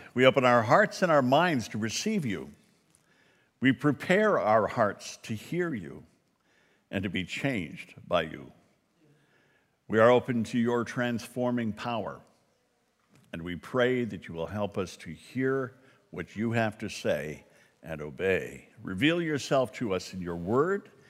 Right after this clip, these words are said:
and in each of us. We pray in Jesus' holy name. Amen. Did you know that we are engaged in a battle? It may not be the battle you think of.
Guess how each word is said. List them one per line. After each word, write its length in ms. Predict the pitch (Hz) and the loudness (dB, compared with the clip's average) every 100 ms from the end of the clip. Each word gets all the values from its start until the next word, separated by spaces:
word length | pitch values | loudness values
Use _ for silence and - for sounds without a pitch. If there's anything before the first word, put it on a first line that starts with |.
| - - _ _ - | -20 -20 _ _ -6
and 220 | 92 95 | -6 -4
in 220 | - 117 120 | -2 -2 -2
each 240 | 123 123 - | -4 -4 -4
of 120 | 135 | -2
us. 300 | 98 85 - | -2 -4 -12
We 80 | 85 | -12
pray 320 | 82 104 98 | -6 -2 0
in 160 | 92 90 | 0 -6
Jesus' 460 | - 123 147 170 - | -2 -2 -2 -6 -4
holy 280 | 165 165 | -2 -2
name. 400 | 165 107 87 - - _ _ _ _ _ _ _ _ | 0 0 -2 -8 -20 _ _ _ _ _ _ _ _
Amen. 560 | 85 76 92 82 90 - - _ _ _ _ _ _ _ - _ _ - _ - - _ _ _ _ _ _ _ _ | -4 -2 -2 -2 -6 -14 -20 _ _ _ _ _ _ _ -20 _ _ -20 _ -20 -20 _ _ _ _ _ _ _ _
Did 140 | 156 165 | -2 4
you 80 | |
know 240 | 208 214 220 | 10 12 10
that 140 | 196 | 8
we 160 | 170 196 | 8 10
are 120 | 190 | 10
engaged 420 | 170 151 185 151 | 8 6 6 6
in 120 | 170 | 0
a 20 | 151 | 6
battle? 480 | 165 185 151 87 - - - - - - - _ _ 143 - - - _ _ _ _ _ _ _ _ | 10 10 8 2 -2 -14 -20 -20 -20 -20 -20 _ _ -20 -20 -20 -20 _ _ _ _ _ _ _ _
It 60 | - | -2
may 160 | 110 | 2
not 240 | 123 131 110 | 6 6 6
be 100 | 131 | 4
the 80 | 123 | 10
battle 300 | 139 147 151 | 12 12 8
you 120 | 147 | 4
think 300 | 185 214 190 | 4 4 8
of. 340 | 143 87 - | 8 6 2